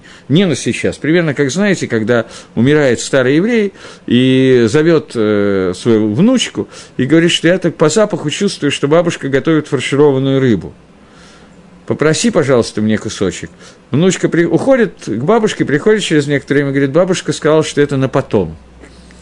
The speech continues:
На поминке, то есть по-нашему. Так вот, мы останавливаем какие-то части Торы, мы оставляем на потом,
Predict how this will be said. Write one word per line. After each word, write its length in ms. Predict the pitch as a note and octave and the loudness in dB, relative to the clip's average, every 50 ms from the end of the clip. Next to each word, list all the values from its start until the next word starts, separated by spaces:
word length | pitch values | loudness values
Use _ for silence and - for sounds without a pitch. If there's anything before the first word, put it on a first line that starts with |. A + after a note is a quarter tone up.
| - - - - - - - - - - | -20 -20 -20 -20 -20 -20 -20 -18 -6 -4
На 120 | A2+ A2+ | -2 2
поминке, 420 | - B2+ A2+ G#2 F#2 E2 - - | 2 2 2 2 0 -2 -6 -10
то 100 | - - | -12 -12
есть 140 | D#2 D#2+ - | -12 -10 -8
по-нашему. 500 | - F2+ F2 E2+ D#2 - - B1 A#1+ - - - - - - - - | -8 -6 -6 -6 -8 -8 -10 -12 -12 -14 -16 -16 -16 -16 -16 -6 -2
Так 140 | D3 D3 | -2 2
вот, 240 | F#3+ A3 G#3 G#3+ - | 2 2 2 2 2
мы 240 | F#3 D#3 A#3 C#4+ C4 | 4 4 4 4 4
останавливаем 880 | - E3+ D#3+ - - - F3+ F3+ F#3+ F#3+ E3 C3+ A#2+ A2+ G#2+ G#2 G2+ - | 2 0 -2 -2 0 0 2 2 2 2 2 2 0 0 0 -2 -2 -2
какие-то 400 | C#3 C3+ - F3 E3 - C#3+ - | -4 -2 0 0 0 0 0 0
части 380 | - - C#3 B2+ - - D#3+ | 0 0 0 0 -2 -6 -8
Торы, 260 | D3+ - C4 B3+ A3+ | -2 0 2 2 2
мы 140 | G3+ F#3 E3 | 2 0 0
оставляем 720 | E3 - - - - E3+ D#3+ F3 G3+ G#3+ G#3+ G#3 F#3+ F3+ E3+ | -2 -2 -2 -2 0 0 2 2 2 2 2 2 2 2 0
на 100 | E3+ E3+ | 0 0
потом, 500 | - F3 D#3+ - - F3 B2 F#2+ E2 | -2 -4 -2 0 2 2 2 2 0